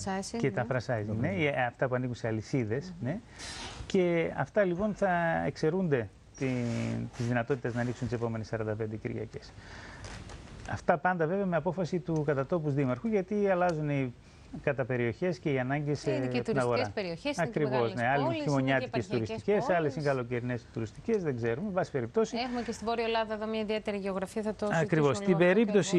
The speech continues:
Speaker 1: αργότερα.
Speaker 2: όμως που δεν πάρει θέση ο δήμαρχος εντός διμήνου για το ποιες Κυριακές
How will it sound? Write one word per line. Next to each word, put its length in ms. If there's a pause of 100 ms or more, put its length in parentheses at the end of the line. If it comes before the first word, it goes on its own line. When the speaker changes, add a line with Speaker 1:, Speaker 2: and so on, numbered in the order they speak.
Speaker 1:
αργότερα. 280
Speaker 2:
όμως 440 (120)
που 80
δεν 320
πάρει 300 (100)
θέση 360
ο 100
δήμαρχος 600 (540)
εντός 340
διμήνου 420
για 120
το 80
ποιες 240
Κυριακές 480